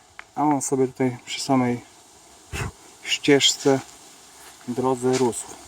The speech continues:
Może tutaj jeszcze jakiegoś znajdziemy. Tam odszedłem, bo miałem lepsze warunki do nagrania.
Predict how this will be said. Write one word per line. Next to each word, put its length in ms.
Może 280
tutaj 260
jeszcze 360
jakiegoś 420
znajdziemy. 600
Tam 100
odszedłem, 540
bo 100
miałem 320
lepsze 380
warunki 400
do 100
nagrania. 520